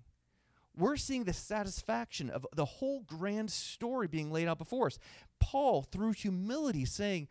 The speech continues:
"I have found what we've all been talking about for such a long time." So anyway, Felix wants to find favor. Paul wants an appeal. So it goes up the chain to King Agrippa. This is Acts twenty-six, the conclusion of our story where Paul gives us what happened, how he went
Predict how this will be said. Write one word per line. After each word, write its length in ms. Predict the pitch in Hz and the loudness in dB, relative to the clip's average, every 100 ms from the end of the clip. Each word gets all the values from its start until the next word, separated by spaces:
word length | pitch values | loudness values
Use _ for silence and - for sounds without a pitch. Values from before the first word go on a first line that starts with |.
| - - - | -14 -14 -2
"I 120 | 175 | 0
have 100 | 151 | 0
found 420 | - - 220 240 | -4 -6 -6 -2
what 140 | 185 170 | -2 -2
we've 160 | 143 | -4
all 240 | 147 180 226 | -2 0 0
been 180 | 180 | -2
talking 520 | 156 - 262 - 190 131 | -4 -10 -10 -8 -6 -4
about 280 | 117 113 - _ _ | -4 -6 -10 _ _
for 160 | - | -4
such 280 | 143 170 - | -2 -2 -2
a 40 | 151 | -2
long 220 | 135 127 | 0 0
time." 500 | - 170 139 - - _ _ _ _ _ _ _ _ _ _ - - - - | 0 0 -2 -6 -14 _ _ _ _ _ _ _ _ _ _ -20 -20 -20 -8
So 160 | - 190 | 4 6
anyway, 240 | 196 170 | 8 6
Felix 340 | - 208 202 196 | 4 0 -2 -2
wants 140 | 175 | -4
to 80 | 139 | -4
find 240 | 147 131 | -4 -4
favor. 360 | - 175 165 165 | -2 -2 -2 -6
Paul 240 | - 127 | -6 -6
wants 180 | 120 117 | -6 -6
an 80 | 113 | -8
appeal. 520 | - - 190 185 180 _ _ _ _ - | -8 -4 -2 -2 -4 _ _ _ _ -10
So 120 | 139 | -8
it 80 | 123 | -2
goes 420 | 151 156 147 - | 0 0 -2 -4
up 140 | 139 - | -8 -8
the 80 | |
chain 260 | 117 151 143 | -8 -6 -6
to 60 | 117 | -8
King 280 | - 147 110 | -8 -6 -6
Agrippa. 460 | 117 143 - 160 | -2 -2 0 -2
This 140 | 123 117 | -2 -4
is 100 | 110 | 0
Acts 200 | 113 - | -2 -2
twenty-six, 520 | - 120 - 156 - | -6 -6 -4 -6 -6
the 100 | 123 | -8
conclusion 560 | 127 117 214 226 165 139 | -8 -6 -4 -4 -2 -2
of 120 | 117 | 0
our 140 | 110 | -2
story 360 | - - 120 120 | -2 -4 -2 -2
where 160 | 113 | -6
Paul 380 | 117 - 127 123 | -8 -2 0 -2
gives 260 | 117 123 117 | -4 -6 -4
us 180 | 113 - _ _ | -6 -8 _ _
what 180 | - 123 | -6 -6
happened, 380 | - 120 - 107 | -4 -8 -8 -8
how 180 | 147 208 | -2 -2
he 140 | 202 | -2
went 240 | 196 175 | -4 -6